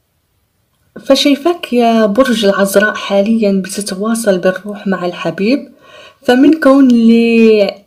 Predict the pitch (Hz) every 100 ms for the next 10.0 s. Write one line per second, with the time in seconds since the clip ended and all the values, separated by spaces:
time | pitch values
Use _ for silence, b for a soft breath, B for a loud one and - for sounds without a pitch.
0 | - 180 190 - - 214 208 285 320 -
1 | 262 247 277 247 233 220 208 202 190 -
2 | 185 196 - - 208 190 - 180 196 233
3 | 233 202 - 180 180 - 180 170 - _
4 | _ _ _ _ _ _ - 185 165 170
5 | - _ _ _ _ _ _ _ _ 202
6 | 202 233 254 214 196 196 190 - 180 185
7 | 175 - _ _ _ _ 208 277 285 233
8 | 285 285 262 240 240 226 254 226 220 226
9 | 196 196 220 262 214 196 208 196 - _